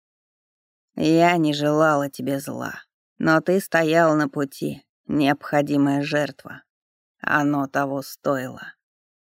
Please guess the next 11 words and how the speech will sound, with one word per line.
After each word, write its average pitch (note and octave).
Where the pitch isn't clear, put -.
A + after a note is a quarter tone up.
«Виновным». D3
Слово F#3+
упало D#3
тяжелой D3+
печатью, -
словно D3
заживо C#3+
ее C#3
запирали C3+
в -
саркофаг. -